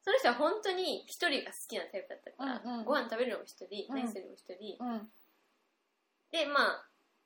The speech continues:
Speaker 1: 彼女も五年ぐらいいないみたいなタイプで、
Speaker 2: うん。
Speaker 1: もう一人を楽しんでる人だったから、
Speaker 2: はいはいはい。
Speaker 1: なんかそこも良かったんだけど。
Speaker 2: うん。
Speaker 1: その人一年ぶりに来て、そのタイミングで。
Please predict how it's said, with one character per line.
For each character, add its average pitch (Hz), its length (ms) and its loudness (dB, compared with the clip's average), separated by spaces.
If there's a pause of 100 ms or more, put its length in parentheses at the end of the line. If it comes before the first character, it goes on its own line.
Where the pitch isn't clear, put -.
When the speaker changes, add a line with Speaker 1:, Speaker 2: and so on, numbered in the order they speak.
(260)
Speaker 1:
彼 285 260 0
女 202 120 -6
も 190 120 -10
五 196 160 -2
年 240 220 0
ぐ 240 80 2
ら 214 60 0
い 175 80 -8
い - 40 -20
な 175 80 -14
い - 60 -16
み - 80 -20
た - 100 -16
い - 60 -16
な - 80 -20
タ 277 80 0 (260)
イ - 20 -2
プ 202 60 -2
で、 - 80 -8
Speaker 2:
う - 40 -16
ん。 - 40 -16
Speaker 1:
も 233 80 -4
う 220 60 -6
一 - 200 -4
人 - 140 2
を - 100 2
楽 247 240 0
し 311 120 -2
ん 262 80 -2
で - 60 -6
る - 60 -8
人 254 80 4
だ 233 100 4
っ - 20 0
た 226 60 -4
か 240 60 0
ら、 220 60 0
Speaker 2:
は 202 80 -8
い 185 40 -6
は 180 80 -8
い 202 40 -6
は 190 60 -8
い。 - 60 -18 (140)
Speaker 1:
な 285 80 -4
ん - 40 -2
か 254 40 -4
そ 294 120 2
こ 349 80 0
も 339 100 2
良 294 180 2
か - 80 -4
っ - 140 -10
た - 80 -14
ん - 80 -20
だ - 20 -20
け - 60 -16
ど。 233 60 -8
Speaker 2:
う 240 40 -4
ん。 220 360 -8 (1120)
Speaker 1:
そ 240 120 -4
の 247 60 0
人 254 120 -10
一 - 260 -10
年 233 140 0
ぶ 220 100 -6
り 190 120 -4
に 175 60 -14
来 - 100 -16
て、 - 120 -14
そ 202 100 -12
の 190 100 -8
タ 196 140 -12
イ 185 60 -6
ミ 180 140 -14
ン 180 80 -18
グ 190 80 -14
で。 190 120 -12